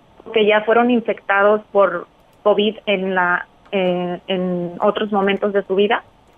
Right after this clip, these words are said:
pueden reinfectarse porque Omicron, eh, está inve-, infectando a pacientes vacunados, está infectando a pacientes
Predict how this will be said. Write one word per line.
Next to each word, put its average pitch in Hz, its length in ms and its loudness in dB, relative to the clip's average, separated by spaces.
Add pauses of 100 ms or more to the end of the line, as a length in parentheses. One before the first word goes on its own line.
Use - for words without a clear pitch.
(340)
pueden 262 300 2
reinfectarse 233 960 -2
porque 208 580 0
Omicron, 254 680 2
eh, 202 500 2
está 220 220 -2
inve-, 226 280 4 (140)
infectando 214 540 2
a 226 40 -6
pacientes 214 460 -2
vacunados, 220 760 2 (120)
está 202 920 2 (220)
infectando 214 720 2
a 214 100 2
pacientes 202 480 -2